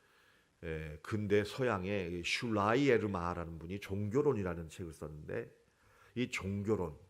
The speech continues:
어, 이 종교론의 근거가 되는 구절이 거기에서 나오고 있습니다. "범사의 종교성이 만도다." 얼마나 탁월한 설교인지 모릅니다. 지성, 영성, 철학, 논리,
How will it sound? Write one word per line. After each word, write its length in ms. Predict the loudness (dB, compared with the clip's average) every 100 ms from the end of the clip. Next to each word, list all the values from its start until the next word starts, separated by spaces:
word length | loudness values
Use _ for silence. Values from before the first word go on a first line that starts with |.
| _ _ _ _ _ _ _ -14
어, 260 | -12 -12 -8
이 120 | -8
종교론의 880 | -8 -4 -2 4 4 4 2 -2 -4
근거가 560 | -8 -6 -4 0 0 0
되는 320 | 0 -4 -8 -16 _ _ _
구절이 480 | -16 -10 -6 -6 -6
거기에서 480 | -10 -10 -6 -6 -6
나오고 360 | -10 -12 -14
있습니다. 460 | -18 -20 -20 -20 -20 _ _ _ -18 -2
"범사의 640 | 4 4 4 -2 -2 -2
종교성이 640 | -4 -4 -2 -2 -2 -4
만도다." 680 | -6 -10 -16 -18 -18 -20 -20 _ _ _ _ _ _ -20 -20 -20 -20 -14
얼마나 580 | -4 2 4 6 4 0
탁월한 380 | -4 -2 0 0
설교인지 420 | -2 -2 -4 -4
모릅니다. 360 | -4 -4 -4 -6 -4
지성, 680 | -2 0 4 4 2 -6 -10 _ _ _ -20 0
영성, 880 | 6 6 4 -2 0 0 -2 -8 -12 -20 _
철학, 680 | -6 -2 2 4 4 0 -18 _ _ -20 -4
논리, 680 | 6 8 8 6 2 0